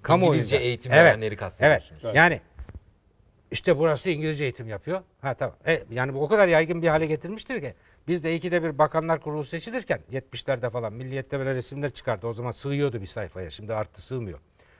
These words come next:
Speaker 1: Altında yazardı ki, "Efendim evlidir, iki çocuk babasıdır, İngilizce bilir." Biz de derdik ki, "E baba, ya babo." Yani adam efendim hukuk biliyor mu? İktisat biliyor mu? Devlet
Speaker 2: Yok.
Speaker 1: idaresi biliyor mu?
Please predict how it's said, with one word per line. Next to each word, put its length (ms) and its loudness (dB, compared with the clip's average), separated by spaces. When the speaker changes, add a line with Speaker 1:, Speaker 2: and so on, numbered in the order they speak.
Speaker 1:
Altında 380 2
yazardı 400 2
ki, 100 -6
"Efendim 400 -2
evlidir, 380 0
iki 180 -6
çocuk 340 -4
babasıdır, 440 0
İngilizce 520 4
bilir." 260 -6
Biz 160 2
de 120 8
derdik 360 4
ki, 160 -4
"E 120 -4
baba, 360 6
ya 160 -2
babo." 340 8
Yani 320 4
adam 360 6
efendim 460 2
hukuk 340 -4
biliyor 240 8
mu? 100 2
İktisat 580 -2
biliyor 220 4
mu? 120 -4
Devlet 260 4
Speaker 2:
Yok. 100 2
Speaker 1:
idaresi 400 4
biliyor 200 6
mu? 140 4